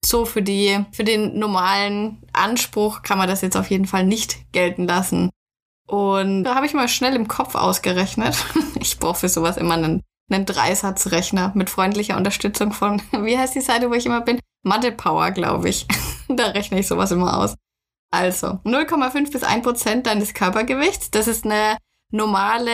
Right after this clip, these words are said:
ähm, oder realistische Erwartung, die man so pro Woche haben kann.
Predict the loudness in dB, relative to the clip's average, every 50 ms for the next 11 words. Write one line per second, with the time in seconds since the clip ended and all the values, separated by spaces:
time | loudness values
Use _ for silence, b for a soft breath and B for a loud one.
0 | 0 2 2 2 2 0 0 0 0 2 2 2 2 2 2 0 0 0 0 0
1 | 0 2 2 0 2 2 0 0 0 0 0 0 0 0 0 2 2 2 2 2
2 | 0 0 0 0 0 0 0 0 0 -2 0 -2 0 0 0 0 0 0 -2 0
3 | 0 0 0 -2 0 -2 0 0